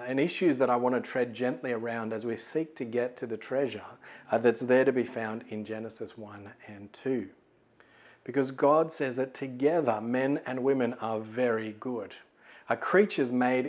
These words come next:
in his very own image, are created as the perfect complement for one another. And so it's that picture that we want to explore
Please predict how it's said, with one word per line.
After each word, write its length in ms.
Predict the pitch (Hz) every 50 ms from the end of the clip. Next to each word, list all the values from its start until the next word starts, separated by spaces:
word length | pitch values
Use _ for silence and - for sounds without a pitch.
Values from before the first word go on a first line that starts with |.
| -
in 140 | - 131 123
his 220 | 113 117 123 110 110
very 340 | 110 127 127 135 143 147
own 180 | 143 139 135 135
image, 520 | 117 101 92 90 95 101 - - - - _ - - - - -
are 60 | 120
created 460 | 117 - - 156 143 147 147 147 139
as 120 | 139 127 123
the 80 | 127
perfect 440 | - - - 131 135 127 - 143 -
complement 500 | - - 147 - 156 160 156 143 147 147
for 80 | - 131
one 240 | 117 123 123 131 143
another. 400 | 135 117 104 101 - - - - - _ _ _ _ _ _ _ _ - - - - - - -
And 140 | 127 127
so 80 | - 151
it's 100 | 143 139
that 340 | 143 135 151 185 185 - -
picture 320 | - 160 151 - - 139
that 140 | 113 117 120
we 120 | 120 117
want 180 | 120 117 120 123
to 60 | 120
explore 720 | 117 120 - - - - - 107 101 98 101 127 165 143